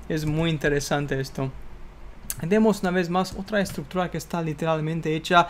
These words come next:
en piedra maciza. Por supuesto, esto simplemente no puede ser el resultado de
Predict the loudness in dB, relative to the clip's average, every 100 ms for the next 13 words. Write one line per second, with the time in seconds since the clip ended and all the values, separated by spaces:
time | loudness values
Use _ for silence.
0 | 0 -8 0 2 2 0 -8 -4 0 0
1 | 0 0 -2 0 0 -2 -4 -2 -2 -2
2 | -4 -4 -6 -14 -14 -4 0 2 4 4
3 | 4 4 4 2 -2 0 0 0 4 4
4 | 4 2 2 2 0 0 2 2 2 2
5 | 2 2 0 -2 -4 0 2 4 4 2